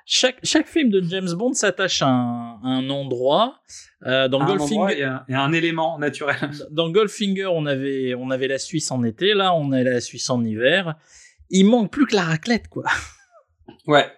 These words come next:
Speaker 2: et les marmottes.
Speaker 1: Et les marmottes.
Speaker 2: Donc, séquence en bobsleigh qui finit par, euh, Blofeld accroché dans un arbre.
Speaker 1: Et, et James, euh, qui, qui ne l'arrête pas.
Speaker 2: Non. Bah, qui se prend le mur, surtout.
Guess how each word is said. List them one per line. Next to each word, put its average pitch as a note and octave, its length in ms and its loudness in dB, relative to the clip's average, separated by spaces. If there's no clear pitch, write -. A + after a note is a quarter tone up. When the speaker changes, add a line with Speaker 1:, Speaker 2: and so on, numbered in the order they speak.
Speaker 2:
et B2+ 360 2
les B2 220 -6
marmottes. B2 540 -2
Speaker 1:
Et C3+ 120 4
les C3+ 80 0
marmottes. B2 400 -6
Speaker 2:
Donc, D3+ 200 6
séquence G3 360 0
en F#3 60 2
bobsleigh E3+ 400 0
qui - 180 2
finit F#3 400 2
par, E3+ 540 2
euh, B2+ 240 0
Blofeld D3+ 420 2
accroché C#3 360 -2
dans C3+ 180 -4
un A#2 80 -4
arbre. - 240 -14
Speaker 1:
Et, D3 320 0
et C#3 80 -2
James, F3 240 2
euh, B2+ 260 0
qui, - 340 -18
qui - 140 -8
ne F3+ 80 4
l'arrête C#3 360 2
pas. - 280 -8
Speaker 2:
Non. - 260 0
Bah, B2+ 100 4
qui B2+ 140 -4
se C#3 60 -6
prend E3 160 4
le E3 80 4
mur, G#3 160 4
surtout. B2+ 320 -6